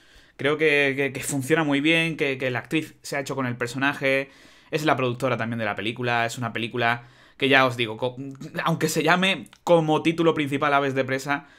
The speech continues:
es más la emancipación de Harley Quinn que Aves de Presa.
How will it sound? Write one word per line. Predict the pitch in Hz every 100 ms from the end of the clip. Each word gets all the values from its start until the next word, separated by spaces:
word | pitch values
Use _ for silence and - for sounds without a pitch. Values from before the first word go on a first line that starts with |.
| - _ -
es | 156
más | 165 156 -
la | 151
emancipación | 139 139 131 131 123 151
de | 139
Harley | 147 147 131
Quinn | 143 147
que | 135
Aves | 123 120 113
de | 113 104
Presa. | 117 107 -